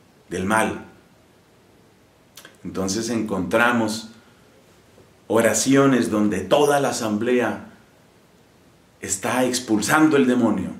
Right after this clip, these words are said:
¡Afuera el demonio! ¡Afuera el demonio! Yo creo que el texto de hoy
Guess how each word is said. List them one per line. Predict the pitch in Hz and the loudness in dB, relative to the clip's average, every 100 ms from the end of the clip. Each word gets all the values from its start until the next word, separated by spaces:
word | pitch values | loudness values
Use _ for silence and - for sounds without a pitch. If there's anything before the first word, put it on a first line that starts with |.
| - | -8
¡Afuera | - 127 131 202 214 190 | 0 2 2 4 4 6
el | 165 | 2
demonio! | 135 120 101 90 80 | 2 -2 -2 -4 -8
¡Afuera | - - 240 226 196 | -6 2 4 6 4
el | 170 | 4
demonio! | 147 123 101 90 - - - _ _ _ _ _ _ _ _ _ _ _ _ _ - _ _ _ _ | 4 2 0 -4 -8 -16 -20 _ _ _ _ _ _ _ _ _ _ _ _ _ -20 _ _ _ _
Yo | 120 156 | 4 4
creo | 185 196 | 6 2
que | 180 156 131 - - - | 2 0 0 -6 -18 -14
el | - 113 | -6 -4
texto | 110 156 - 156 | 2 2 2 -4
de | 139 107 | -4 -2
hoy | 101 101 104 | 0 -2 -4